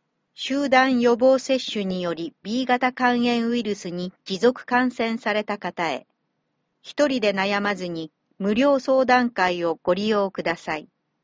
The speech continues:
十一月二十八日木曜、小田原箱根商工会議所、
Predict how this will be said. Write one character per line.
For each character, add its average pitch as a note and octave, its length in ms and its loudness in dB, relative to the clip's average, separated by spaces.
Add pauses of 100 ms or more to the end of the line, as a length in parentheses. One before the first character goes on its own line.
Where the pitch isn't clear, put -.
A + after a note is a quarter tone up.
(880)
十 C4 280 -2
一 C4 260 -6
月 A#3+ 320 -2
二 A3+ 220 0
十 F#3 260 -4
八 - 320 -8
日 G3+ 480 -6
木 F3 340 -4
曜、 F#3 440 0 (1120)
小 F#3+ 80 -2
田 B3 220 6
原 B3 260 4
箱 A#3 380 0
根 A#3+ 160 0
商 B3 280 2
工 A#3 300 0
会 G3+ 260 -4
議 F3+ 140 -6
所、 D#3+ 300 -6